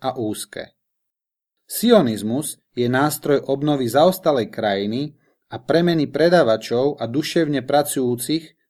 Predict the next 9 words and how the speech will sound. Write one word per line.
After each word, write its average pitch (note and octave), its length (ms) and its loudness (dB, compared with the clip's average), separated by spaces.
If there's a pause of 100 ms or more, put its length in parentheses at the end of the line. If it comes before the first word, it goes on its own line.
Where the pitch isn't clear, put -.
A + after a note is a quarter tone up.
(120)
na A2 160 -6
farmárov, D3+ 880 0
robotníkov B2+ 960 -2
a A#2+ 80 -4
vojakov. G2 640 -4 (640)
Keby D3+ 320 4
bol C#3 240 6
Čankajšek F3 720 0
vedel, A2 480 0